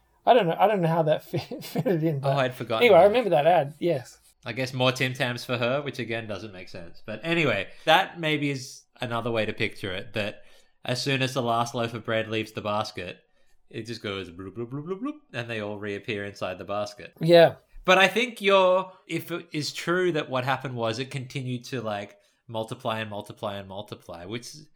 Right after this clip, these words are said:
Speaker 2: there's some beautiful, like, symbolism in that for what the church would later go on to do. That solves for me the logistical problem of essentially you've got one person handing out,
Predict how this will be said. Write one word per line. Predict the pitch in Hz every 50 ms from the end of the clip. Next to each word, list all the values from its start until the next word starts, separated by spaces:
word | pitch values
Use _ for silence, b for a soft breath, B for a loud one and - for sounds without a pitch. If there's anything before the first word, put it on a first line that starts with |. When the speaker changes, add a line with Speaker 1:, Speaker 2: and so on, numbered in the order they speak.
| _ _ _ _ _ _ _ _ _ -
Speaker 2:
there's | 117 117 117 -
some | - 123 113
beautiful, | 107 117 120 117 120 123 - 113 101 95 95 95 - -
like, | 101 92 92 92 - -
symbolism | - - 110 104 101 107 95 92 92 87 92 87 87 90 - -
in | 98 104 101 95
that | 95 92 92 92 - - -
for | 113 98 92
what | 95 95 -
the | 104 98
church | - - 107 90 95 - - -
would | 104 90 90 - 117
later | 104 92 87 90 87
go | 90 98 90 87
on | 87 87 -
to | - 87
do. | 82 78 87 - B B B B B B
That | 123 143 143 156 160 - -
solves | - 151 139 135 127 123 -
for | 143
me | 127 127 123 120 120 117 120 131 123 104
the | 110 113 110
logistical | 104 107 104 95 95 107 123 135 - - 139 123 - 104 95 -
problem | - 98 87 82 87 87 80 78 80 87 -
of | - 120 117 110 107 104 101 101 101 104 - _ _ _ _ -
essentially | 127 127 - - 147 143 147 139 - 147 127 127 120
you've | 120 117 -
got | 123 113 113 120 110
one | 113 117 117 120 117 117
person | - 127 113 107 107 - 120 110
handing | 107 104 117 113 113 107 117 110 110
out, | 104 104 110 113